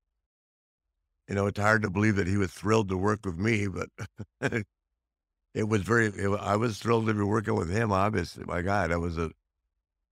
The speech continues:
that was one of the most unique things I think you'll ever see happen to a, an older wrestler on the way out, to have that, that, that streak that I had where,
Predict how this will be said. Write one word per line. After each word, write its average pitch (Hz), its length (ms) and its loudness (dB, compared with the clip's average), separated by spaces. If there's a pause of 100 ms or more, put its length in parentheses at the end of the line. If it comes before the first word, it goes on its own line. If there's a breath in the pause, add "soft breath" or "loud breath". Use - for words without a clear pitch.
(280)
that 110 180 2
was 127 180 2
one 120 200 0
of 120 60 0
the 113 80 2
most 104 320 -2
unique 104 400 -2
things 101 360 -2
I 87 140 0
think 92 200 -6
you'll 95 160 0
ever 95 180 0
see 92 220 -6
happen 85 400 -2
to 82 220 -2
a, 76 40 -2
an 80 240 -8
older 82 480 -2 (800)
wrestler 82 400 -2
on 78 120 0
the 78 80 -4
way 80 160 2
out, 78 220 0
to - 80 -10
have 78 220 0
that, 76 200 2 (880)
that, 85 220 -6 (160)
that 85 260 -4
streak 101 480 -2
that 90 160 2
I 85 100 4
had 85 260 2
where, 80 220 0